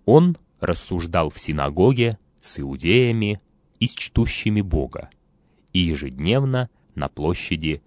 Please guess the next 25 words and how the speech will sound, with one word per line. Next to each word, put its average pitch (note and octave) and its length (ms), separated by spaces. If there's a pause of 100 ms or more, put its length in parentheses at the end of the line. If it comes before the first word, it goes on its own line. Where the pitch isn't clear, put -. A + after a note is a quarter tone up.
(160)
со - 160
встречающимися». - 1200 (600)
И G#2+ 160
именно G2 380
афиняне E2 720 (180)
подвели F#2 560 (180)
апостола D2 580
Павла C3+ 460 (400)
к - 60
кафедре D2 640 (160)
ритора, G#2+ 540 (440)
прося D#2+ 380
его, F2+ 200
чтобы D#2+ 300
он A#2 140
взял F#2 260
слово A2 520 (180)
и G#2+ 100
говорил F#2 440
к - 120
ним. D2 300 (460)
«И E2 100
стал C2+ 500 (300)
Павел B2+ 400 (100)
среди E2 580